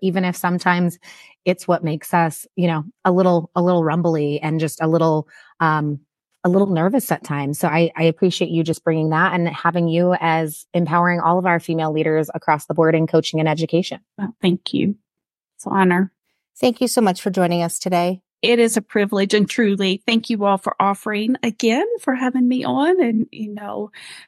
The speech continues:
Speaker 2: that how to reach me. I love, uh, following you on Facebook, but, um, you know, the, the work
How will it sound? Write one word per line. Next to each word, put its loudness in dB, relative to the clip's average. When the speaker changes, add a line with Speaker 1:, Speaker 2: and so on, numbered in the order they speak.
Speaker 2:
that -6
how 2
to -2
reach -2
me. 2
I -8
love, 2
uh, 0
following 2
you 0
on 0
Facebook, 0
but, 2
um, -6
you -6
know, -8
the, -8
the 2
work 2